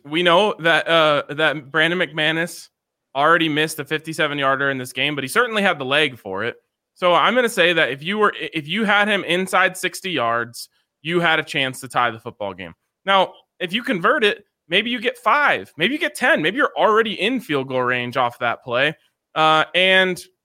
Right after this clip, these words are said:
the game is just so different. You're in control. And the Broncos had an opportunity to be in control of the football game, and they quite literally punted away. So that's frustrating to me,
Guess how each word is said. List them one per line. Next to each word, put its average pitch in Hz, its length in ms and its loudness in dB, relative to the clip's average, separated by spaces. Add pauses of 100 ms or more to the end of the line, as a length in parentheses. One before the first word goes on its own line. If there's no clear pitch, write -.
(640)
the 170 80 -8
game 214 280 2
is 220 100 -2
just - 320 -10
so 220 220 2
different. 156 420 -4
You're 190 240 -4
in 302 220 -4
control. 156 840 -6 (460)
And 185 80 -4
the 190 60 0
Broncos 285 400 0
had 233 160 0
an 214 80 -4
opportunity 180 580 -2
to 151 80 -6
be 160 140 -4
in 156 100 -2
control 156 600 -4
of 160 80 -2
the 135 60 -2
football 143 360 -2
game, 143 280 -4 (280)
and 151 140 -2
they 151 80 0
quite 180 420 0
literally 135 380 -2
punted 113 340 -10
away. 78 300 -12 (340)
So 165 500 4 (840)
that's 190 220 0
frustrating 165 500 -2
to 151 60 -6
me, 147 300 -6